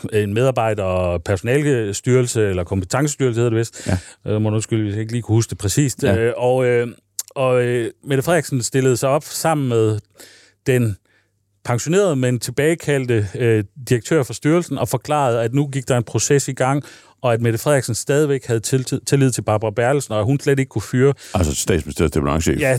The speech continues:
Speaker 2: Ja.
Speaker 1: Statsministeriets departementschef, og, og det ikke var hendes ansvar at fyre, øh, i, dem i ressortministerierne, det var de enkelte ressortministre. Og hun var meget, meget presset på det her, fordi hvordan... Altså,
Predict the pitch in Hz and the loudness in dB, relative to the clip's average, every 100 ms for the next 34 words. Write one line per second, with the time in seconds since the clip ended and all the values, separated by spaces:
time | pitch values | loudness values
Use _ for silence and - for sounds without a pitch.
0 | - 90 - 151 135 131 143 131 113 101 | 0 -2 0 0 -2 -2 0 0 0 0
1 | 107 110 131 143 131 104 117 120 113 123 | -2 0 0 0 0 0 -2 -2 0 2
2 | 135 147 117 139 147 135 131 139 113 - | 2 2 2 2 2 2 0 0 -2 -2
3 | 135 139 113 98 98 98 123 107 - 120 | 0 2 2 0 -2 -2 -6 -8 -2 2
4 | 131 107 101 92 95 135 165 135 113 139 | 2 0 -2 -2 0 2 2 0 0 0
5 | 131 113 123 120 104 92 110 113 110 95 | 0 0 0 0 0 -2 -4 -4 -2 -4
6 | 85 113 123 131 - 110 107 113 101 - | -6 -8 -8 -10 -8 -4 -2 -4 -8 -12
7 | - - - - - - 127 120 _ _ | -20 -20 -20 -20 -18 -2 0 0 _ _
8 | _ _ _ 139 156 147 127 131 131 135 | _ _ _ -2 0 2 2 2 2 2
9 | 123 113 - 113 123 117 90 117 110 107 | 0 -2 0 0 0 -2 -2 -2 2 2
10 | 101 87 110 110 104 117 131 135 - - | 2 0 0 0 0 0 2 0 -4 -20
11 | _ _ _ _ _ _ _ _ _ _ | _ _ _ _ _ _ _ _ _ _
12 | _ - 110 110 | _ -2 2 2